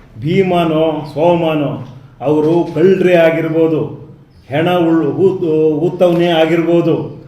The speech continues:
ಆದರೆ ಅವನೊಳಗೆ ಒಬ್ಬ ತಂದೆ ಇದ್ದಾನೆ, ಅವನೊಳಗೆ ಒಂದು ವಿವೇಕ ಇದೆ, ಅವನೊಳಗೆ ಒಂದು ಪಾಪ ಪ್ರಜ್ಞೆ ಇದೆ. ಅವನು ಸಾಯೋಕ್ಕಿಂತ ಮೊದಲು ನಾನು ಹೆ-, ಕಂಡಿದ್ದನ್ನು ಹೇಳಿ ಸಾಯ್ಬೇಕು ಅಂತ ಹೇಳುವಂತಹ ಒಂದು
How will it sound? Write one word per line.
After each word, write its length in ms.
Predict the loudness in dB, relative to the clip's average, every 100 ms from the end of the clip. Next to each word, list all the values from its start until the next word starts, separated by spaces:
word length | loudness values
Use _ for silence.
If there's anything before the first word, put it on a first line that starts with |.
| -18 -6
ಆದರೆ 500 | -2 0 2 2 2
ಅವನೊಳಗೆ 720 | 0 -2 -2 0 0 0 -2
ಒಬ್ಬ 240 | -2 -4
ತಂದೆ 440 | -6 -4 0 2 4
ಇದ್ದಾನೆ, 600 | 2 -2 -4 -6 -12 -18 -20 -14
ಅವನೊಳಗೆ 640 | -6 -2 0 2 2 2 0
ಒಂದು 240 | 0 0
ವಿವೇಕ 500 | -2 0 0 0 0
ಇದೆ, 540 | 0 2 0 -6 -10 -18 -16 -4
ಅವನೊಳಗೆ 600 | 0 0 0 0 0 -2
ಒಂದು 220 | -2 -4
ಪಾಪ 320 | -4 -4 0
ಪ್ರಜ್ಞೆ 440 | 0 2 0 0 0
ಇದೆ. 480 | 0 -2 -4 -8 -14 -20 -18 -6
ಅವನು 460 | -2 0 0 -2
ಸಾಯೋಕ್ಕಿಂತ 680 | -4 -4 -2 -2 -4 -4 -4
ಮೊದಲು 420 | -4 -4 -2 -4
ನಾನು 300 | -4 -4 -6
ಹೆ-, 320 | -8 -10 -10
ಕಂಡಿದ್ದನ್ನು 600 | -8 -2 -2 -2 -4 -4
ಹೇಳಿ 280 | -4 -6 -8
ಸಾಯ್ಬೇಕು 640 | -8 -12 -10 -8 -10 -10 -10
ಅಂತ 140 | -10
ಹೇಳುವಂತಹ 340 | -10 -10 -10 -12
ಒಂದು 560 | -10 -10 -12 -14 -16